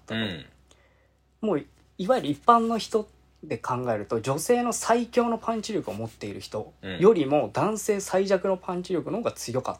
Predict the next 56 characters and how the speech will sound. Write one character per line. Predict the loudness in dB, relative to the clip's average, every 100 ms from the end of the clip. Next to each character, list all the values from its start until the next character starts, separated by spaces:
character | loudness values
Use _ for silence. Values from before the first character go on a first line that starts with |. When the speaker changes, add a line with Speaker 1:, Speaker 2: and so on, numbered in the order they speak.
| -8
Speaker 1:
た | -6
レ | -4
ベ | -4
ル | -4
だ | -4
と。 |
Speaker 2:
う |
ー | -6 -6 -8 -8 -8
ん。 | -12 _ _ _ -20 _ _ _ _
Speaker 1:
こ | 2
れ | 4
な | 4 2
ん | 2
で、 | 0 0 0 -4
Speaker 2:
う |
ん。 | -10 -14 -18 -20 _
Speaker 1:
さ | -6 -6
っ |
き | -4
か | -6
ら | -6
パ | -4 -4
ン | -4
チ | -8
パ | -4 -4
ン | -4
チ | -10
っ |
て | -12
言 | -8
っ |
て | -8
る |
か | -8 -14
っ |
て | -16
い | -4
う |
と、 | 0 0 -2
Speaker 2:
う |
ん。 | -10 -14 -20 -20 _
Speaker 1:
他 | -10 2 4 4
の | 4 2 2
こ | 2
と | 2 0
も | -4 -10 -16 -10
試 | -2 0 0
し | -2
た | -6
ん | -8
で |
す | -14
よ。 | -12 -8
Speaker 2:
う |
ん。 |
Speaker 1:
っ | -8